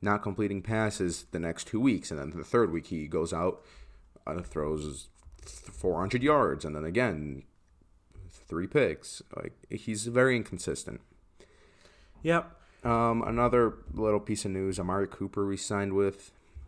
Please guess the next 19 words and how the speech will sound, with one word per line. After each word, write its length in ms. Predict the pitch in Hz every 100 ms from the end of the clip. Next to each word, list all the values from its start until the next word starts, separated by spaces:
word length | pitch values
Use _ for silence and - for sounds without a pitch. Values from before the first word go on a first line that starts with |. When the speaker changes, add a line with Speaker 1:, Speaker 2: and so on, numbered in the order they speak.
| - -
Speaker 1:
the 440 | 95 92 87 87 - -
Cowboys. 640 | 101 92 95 92 92 - 107 -
I, 140 | - - - - - - -
it 80 | -
was 140 | 110 104
expected, 640 | - - - 78 - 73
I 100 | 80
think, 440 | 78 - 76 78 156
Speaker 2:
I 100 | 147
mean, 200 | 147 143
it's 120 | 135
Speaker 1:
but 40 |
Speaker 2:
a 40 | 165
little 260 | 175 135
weird, 360 | 123 131 143 147
in 120 | 143
my 140 | 143 139
opinion, 560 | 139 147 139 143 135
that 280 | 117 110 110